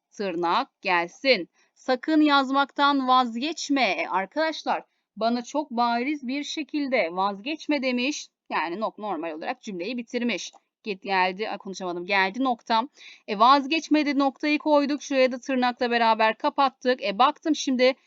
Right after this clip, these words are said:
ne gelecek? İlk başa nokta gelecek. Nerede? Şu galiba. Bakalım iki nokta, hı, şu aynen öyle. Bakalım bir daha emin olalım. Evet, on üç Denizli çıkıyor.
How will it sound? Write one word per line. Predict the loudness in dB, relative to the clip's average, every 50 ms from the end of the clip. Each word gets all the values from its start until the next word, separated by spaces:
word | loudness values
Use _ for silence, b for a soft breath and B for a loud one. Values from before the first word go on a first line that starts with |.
| _ _ _ _ 0
ne | 0 2 2
gelecek? | 2 2 0 2 2 0 0 0
İlk | -4 -6 -4 -4
başa | -4 -4 -2 -2
nokta | -2 -2 -4 -6 -4 -4 -2
gelecek. | 0 0 -2 -2 -4 -4 -2 -2 0 0 0 -2 -2 -2
Nerede? | -2 0 2 2 2 0 0 0 2 2 2 2 0 0 -2 -4
Şu | -6 -6 -4 -4 -2
galiba. | 0 2 2 2 0 -2 -6 -8 -8 -8 -8 _ _ _ _ _ _ _ _ _ _ _ _ _ _ -14
Bakalım | -14 -12 -8 -8 -6 -4 -6 -6 -6
iki | -8 -8 -6
nokta, | -6 -6 -8 -8 -8 -6
hı, | -6 -6 -6 -6 -6 -6 -6 -8 -8 -8 -8 -8 -8 -10
şu | -10 -10 -8 -4 -2 0
aynen | 2 2 2 2 2 0 -4
öyle. | -4 -6 -8 -10 -12 -16 _ _ _ _ _ _ _ _ _ _ _ _ _ _ _ _ _ _ _ _ _ _ _ _ _ _ -10
Bakalım | -10 -10 -8 -8 -8 -8 -8
bir | -6 -6
daha | -6 -6 -6
emin | -8 -8 -8 -8
olalım. | -8 -10 -10 -12 -12 -10 -8
Evet, | -8 -8 -10 -12 _ _
on | -12 -12 -12
üç | -12 -12 -14 -10
Denizli | -8 -6 -4 -4 -4 -6 -8 -10 -16
çıkıyor. | -18 -20 _ -18 -18 -18